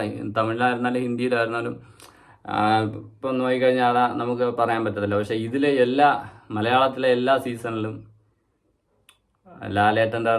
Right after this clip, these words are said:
റൈറ്റ് ഹാൻഡ്, റൈറ്റ് ഹാൻഡിൽ നിൽക്കുന്ന, അതായത് റൈറ്റ് ഹാൻഡാണ് ലാലേട്ടൻ ഉയർത്തിയിട്ടുള്ളത്. റൈറ്റ് സൈഡിൽ നിൽക്കുന്ന ആളായിരിക്കും എപ്പോഴും,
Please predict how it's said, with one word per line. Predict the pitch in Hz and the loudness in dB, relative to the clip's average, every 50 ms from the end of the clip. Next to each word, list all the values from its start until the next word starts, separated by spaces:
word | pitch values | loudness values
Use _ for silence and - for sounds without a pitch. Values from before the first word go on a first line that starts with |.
| 104 104 | 2 2
റൈറ്റ് | 107 110 117 120 120 - - - | 4 4 4 2 0 -4 -6 -4
ഹാൻഡ്, | 120 120 123 120 113 113 113 - - - - - 107 104 104 101 101 98 107 | -4 -2 -2 -2 -2 -2 -4 -4 -6 -10 -10 -8 -4 -2 -2 0 0 0 0
റൈറ്റ് | 110 113 117 113 - 127 120 | 0 0 0 0 0 0 0
ഹാൻഡിൽ | 117 117 110 113 110 113 | 0 -2 -2 -4 -4 -4
നിൽക്കുന്ന, | 110 104 110 107 104 104 101 98 101 - - - _ - - 107 | -4 -4 -2 -2 -2 -2 -2 -4 -6 -8 -14 -20 _ -20 -12 -8
അതായത് | 104 101 101 104 107 107 107 107 110 110 110 - - - - - - - 101 104 | -4 -2 -2 -2 0 -2 -2 -2 -4 -6 -8 -10 -14 -16 -20 -18 -10 -2 2 2
റൈറ്റ് | 107 120 127 - 139 123 | 4 2 2 0 0 -2
ഹാൻഡാണ് | 123 120 120 123 120 117 110 | 0 2 2 2 2 2 2
ലാലേട്ടൻ | 110 107 104 110 107 101 107 107 101 | 2 2 2 0 0 -2 -2 -2 0
ഉയർത്തിയിട്ടുള്ളത്. | 101 98 95 98 95 95 92 92 92 101 | -2 -2 -4 -4 -4 -2 -2 -2 0 2
റൈറ്റ് | 104 117 120 120 - | 2 0 0 2 4
സൈഡിൽ | 131 127 127 123 117 | 4 4 4 4 0
നിൽക്കുന്ന | 117 104 117 113 110 110 107 | -4 -4 -4 -2 0 0 0
ആളായിരിക്കും | 107 110 107 107 107 107 104 107 104 98 | 2 2 0 0 0 -2 -2 -2 -4 -2
എപ്പോഴും, | 98 104 104 107 101 | -2 -4 -4 -4 -4